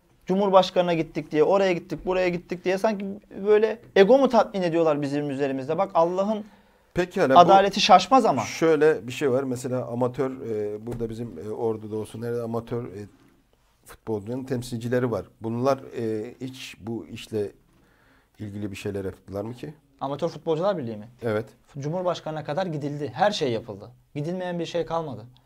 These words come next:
Speaker 1: Her şey yapıldı. Cumhurbaşkanı ile görüşüldü. Zaten Cumhurbaşkanı'nın yanına gidilmese bu ligde çoktan beyaz sezon ilan etmişti arkadaşlar.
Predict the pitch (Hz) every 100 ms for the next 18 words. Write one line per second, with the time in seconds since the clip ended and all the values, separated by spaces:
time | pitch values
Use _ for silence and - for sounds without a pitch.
0 | _ _ 190 247 226 180 143 135 120 135
1 | 180 202 220 202 196 190 202 208 202 175
2 | 175 185 175 170 - - 190 196 220 170
3 | 180 208 233 202 202 202 190 190 185 180
4 | 185 269 240 - 117 - - _ 180 190
5 | 185 180 180 180 202 170 160 175 170 156
6 | 156 151 160 147 135 185 - 143 123 120
7 | 104 - 98 -